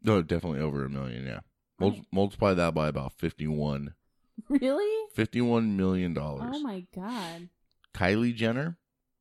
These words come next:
Speaker 2: Oh, wow. She's, she's crazy now.
Speaker 1: Is she?
Speaker 2: She, did she, she made more than Kim, right?
Speaker 1: No.
Speaker 2: She didn't?
Speaker 1: No, this is in, um, descending order.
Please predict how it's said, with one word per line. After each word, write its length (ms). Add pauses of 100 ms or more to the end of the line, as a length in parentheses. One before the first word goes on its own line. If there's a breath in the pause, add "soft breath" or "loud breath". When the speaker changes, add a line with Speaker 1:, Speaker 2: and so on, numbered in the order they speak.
(240)
Speaker 2:
Oh, 380 (180)
wow. 440 (340)
She's, 340 (160)
she's 440
crazy 520
now. 320 (560)
Speaker 1:
Is 140
she? 180
Speaker 2:
She, 160
did 160
she, 140
she 200
made 240
more 180
than 160
Kim, 320
right? 200
Speaker 1:
No. 300 (340)
Speaker 2:
She 140
didn't? 340
Speaker 1:
No, 160
this 220
is 160
in, 180
um, 500
descending 540
order. 320